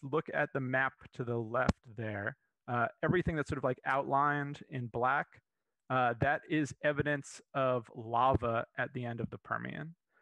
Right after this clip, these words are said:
So basically, this is a super volcano that was covering most of what is now Siberia. Uh, a total of three million square miles covered in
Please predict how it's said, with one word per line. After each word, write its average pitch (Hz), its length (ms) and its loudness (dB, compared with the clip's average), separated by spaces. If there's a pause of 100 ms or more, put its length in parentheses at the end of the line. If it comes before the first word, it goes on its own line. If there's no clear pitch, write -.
(140)
So 135 120 -6
basically, 180 240 0
this 170 120 -6
is 139 80 -2
a 135 60 0
super 190 360 -4
volcano 139 580 0
that 120 140 -2
was 120 140 -8
covering 131 720 -2
most 135 240 -2
of 123 140 -6
what 123 120 0
is 120 140 -4
now 117 220 0 (200)
Siberia. 113 680 0 (420)
Uh, 117 200 0
a - 80 -2
total 165 340 2
of 135 180 0 (140)
three 160 540 0
million 135 680 -2
square 131 380 0
miles 117 600 0 (120)
covered 120 480 2 (160)
in 117 460 -6